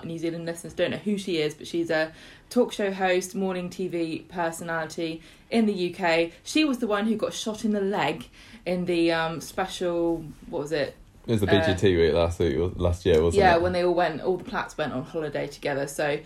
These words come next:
Speaker 1: she was on the, he, she hosted, uh, a few people, uh, over the past few weeks talking about Coronation Street. Um, he
Speaker 2: Yeah,
Speaker 1: was on
Speaker 2: I mean,
Speaker 1: it yesterday,
Speaker 2: we've, we've been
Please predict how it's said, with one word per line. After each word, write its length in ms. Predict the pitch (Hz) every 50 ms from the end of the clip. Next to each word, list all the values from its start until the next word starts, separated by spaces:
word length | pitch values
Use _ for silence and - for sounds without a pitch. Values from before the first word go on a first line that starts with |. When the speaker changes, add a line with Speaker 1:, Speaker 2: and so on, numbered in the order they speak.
| - - -
Speaker 1:
she 160 | - - 285
was 120 | 254 220 208
on 120 | 190 190
the, 100 | 190 - - -
he, 160 | 202 208 - -
she 360 | - - - 262 247 233 -
hosted, 600 | - 214 240 208 208 208 - - 196 180 175 175
uh, 220 | 147 175 165 156 -
a 40 | -
few 300 | - - 240 226 220 208
people, 560 | - - 160 160 - - 156 151 156 143 131 -
uh, 160 | 139 - - - _ - 156 123 - _ _
over 200 | 160 160 165 -
the 80 | 147 -
past 320 | - - 165 160 156 -
few 140 | - 160 156
weeks 260 | 147 143 139 - -
talking 580 | - - - 190 180 180 - 180 170 175 175 175 - - - - - -
about 220 | 175 160 - -
Coronation 500 | - 196 175 170 165 165 165 - 170 160
Street. 440 | 147 - - 170 165 156 156 131 - - - - - - - - -
Um, 180 | 156 165 165 -
he 140 | - - -
Speaker 2:
Yeah, 100 | - -
Speaker 1:
was 100 | - 208
on 60 | -
Speaker 2:
I 20 | 110
mean, 100 | 117 120
Speaker 1:
it 20 | 117
yesterday, 160 | - - 113
Speaker 2:
we've, 100 | 127 127
we've 80 | - - - - -
been 0 | -